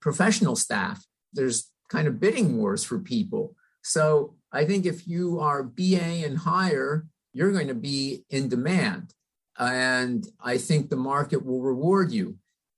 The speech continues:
I don't know about non-B A earners in lower wage service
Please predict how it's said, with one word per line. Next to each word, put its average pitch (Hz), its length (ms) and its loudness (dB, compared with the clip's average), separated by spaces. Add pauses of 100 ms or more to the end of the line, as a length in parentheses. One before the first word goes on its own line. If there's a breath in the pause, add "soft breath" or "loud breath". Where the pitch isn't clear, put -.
(140)
I 131 180 0
don't 151 420 2
know 151 580 2
about 135 500 -2
non-B 135 800 0
A 127 320 2
earners 127 640 0
in 120 400 0
lower 123 560 4
wage 117 500 0
service - 1000 -2